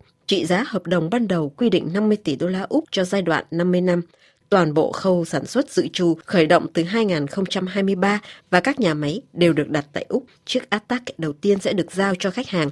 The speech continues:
vào năm hai nghìn không trăm ba mươi. Thế nhưng, chỉ bốn tháng sau ngày thông báo, Paris Canberra bước vào giai đoạn độc quyền đàm phán thì những dấu hiệu khủng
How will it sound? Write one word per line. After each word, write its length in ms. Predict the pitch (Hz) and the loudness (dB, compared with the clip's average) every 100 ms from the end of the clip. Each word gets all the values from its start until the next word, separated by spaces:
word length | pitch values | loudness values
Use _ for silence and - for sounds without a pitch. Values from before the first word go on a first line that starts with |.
| - | -2
vào 200 | 180 160 | 2 4
năm 200 | 180 214 | 2 0
hai 180 | 208 214 | 0 2
nghìn 200 | 170 143 | 2 0
không 200 | - 185 | -2 -2
trăm 260 | 202 180 | -2 -2
ba 100 | 170 | 0
mươi. 280 | 175 180 175 - _ - | 2 2 0 -4 _ 0
Thế 100 | 214 | 4
nhưng, 220 | 208 190 - - | 6 4 -2 -8
chỉ 140 | - 185 | 0 4
bốn 200 | 170 262 | 4 2
tháng 220 | 240 330 | 0 -2
sau 220 | - 262 | 2 2
ngày 280 | 208 165 147 | 4 2 2
thông 180 | 226 233 | -2 -2
báo, 300 | 185 185 - _ - | -2 -2 -6 _ -2
Paris 380 | 190 202 208 - | 0 0 -2 0
Canberra 480 | 208 202 196 214 208 - | 0 2 2 0 -2 2
bước 240 | 302 - | 2 2
vào 120 | 170 | 0
giai 200 | 156 240 | 2 2
đoạn 240 | 175 160 - - | 4 2 0 -2
độc 160 | 180 - | -2 -2
quyền 240 | - 165 156 | 0 0 0
đàm 160 | 151 | -4
phán 280 | 147 151 175 - | -4 -6 -6 -6
thì 200 | - 180 | -2 0
những 180 | 156 156 | 2 0
dấu 180 | 190 220 240 | 0 -2 0
hiệu 160 | - | -4
khủng 240 | - 165 | -2 -4